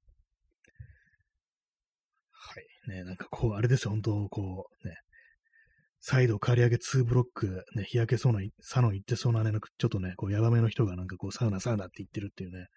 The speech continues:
そういう空気が気に入らないなんていう人ね、結構いたりしますけども、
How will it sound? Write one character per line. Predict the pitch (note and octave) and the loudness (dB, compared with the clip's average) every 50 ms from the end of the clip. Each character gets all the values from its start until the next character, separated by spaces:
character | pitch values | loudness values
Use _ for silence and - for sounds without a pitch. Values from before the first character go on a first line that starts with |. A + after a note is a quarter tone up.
| _ - - - - - - - - - - | _ -20 -20 -18 -18 -18 -18 -18 -18 -20 -20
そ | - - - C3 | -8 0 2 2
う | |
い | B2+ | 4
う | - | 6
空 | - C#3 | 6 4
気 | B2 - | 4 4
が | G2+ - | 2 0
気 | - B2 | 2 4
に | A#2+ | 4
入 | A#2+ | 6
ら | A#2 A#2 | 6 6
な | A#2 A#2+ | 6 4
い | A#2 | 4
な | G#2+ F#2 | 2 0
ん | F2 | -4
て | - G2 | -4 -4
い | F#2 F#2 | -2 -2
う | F#2 | -4
人 | - - - A2 F#2 | -6 -8 -8 -6 -6
ね、 | F2+ E2+ F2 F#2 _ _ - | -6 -8 -10 -14 _ _ -12
結 | - A2 | -10 -8
構 | - F#2 | -6 -6
い | F2+ F#2 | -6 -2
た | - A#2 | 0 0
り | G2 | 0
し | F#2 - - | 0 -2 -4
ま | G2+ F#2 | -6 -6
す | - - | -6 -8
け | - | -8
ど | F#2 F2 | -8 -8
も、 | E2+ E2+ E2+ E2 | -8 -12 -14 -16